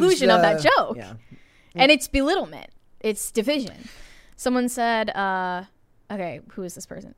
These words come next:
Speaker 1: "I need to stop watching YouTube," said, "Many people are profoundly, hatefully jelly of white people." <laughs> I mean, I, I can't speak to what their intentions are, but I'm sure some of them are.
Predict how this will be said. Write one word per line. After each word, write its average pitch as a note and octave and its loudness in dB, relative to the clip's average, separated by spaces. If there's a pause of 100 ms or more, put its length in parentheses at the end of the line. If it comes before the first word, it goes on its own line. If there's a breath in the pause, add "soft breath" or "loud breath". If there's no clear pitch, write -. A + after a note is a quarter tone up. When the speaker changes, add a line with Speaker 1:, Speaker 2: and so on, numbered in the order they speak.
Speaker 1:
"I A3+ 0
need C#4+ 2
to C#4 -6
stop B3+ 0
watching A#3 -4
YouTube," A3 -8
said, G#3 -4 (120)
"Many A#3+ -4
people B3 -4
are G#3 -4
profoundly, G3+ -8 (220 soft breath)
hatefully A#3+ -8
jelly G3+ -6 (160)
of F#3 -6 (140)
white F#3+ -8
people." E3+ -14 (320)
<laughs> - -4
I A3+ -4
mean, G#3+ -6 (600)
I, A3+ 2
I A3+ 0
can't B3 -4
speak B3+ -6
to B3+ -2
what B3+ -2
their C4 2
intentions B3+ -2
are, G3+ 0
but G#3 -4
I'm G3+ -8
sure A3 -8
some A#3 -8
of A3+ -8
them F#3 -10
are. D#3+ -14